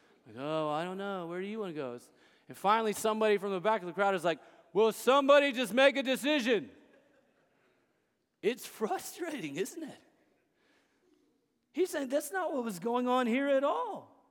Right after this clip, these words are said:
We want the clarity. We want clarity in all things. Was I vacillating when I wanted to do this? No, that was in his heart. He,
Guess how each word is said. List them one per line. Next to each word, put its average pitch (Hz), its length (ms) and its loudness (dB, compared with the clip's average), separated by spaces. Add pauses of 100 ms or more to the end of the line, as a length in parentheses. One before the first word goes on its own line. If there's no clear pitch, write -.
(1160)
We 349 160 6
want 330 420 2
the 247 80 -4
clarity. 349 640 0
We 226 160 0
want 294 220 0
clarity 262 400 0
in 240 80 0
all 285 340 6
things. 226 340 -2
Was 202 140 -4
I 185 120 2
vacillating 233 680 -2
when 247 140 -2
I 233 80 -2
wanted 247 260 -2
to 247 80 -6
do 277 240 -6
this? 403 200 -8
No, 285 180 -4
that 247 140 -2
was 233 120 -4
in 247 80 -2
his 247 160 -2
heart. 269 300 2
He, 226 160 -6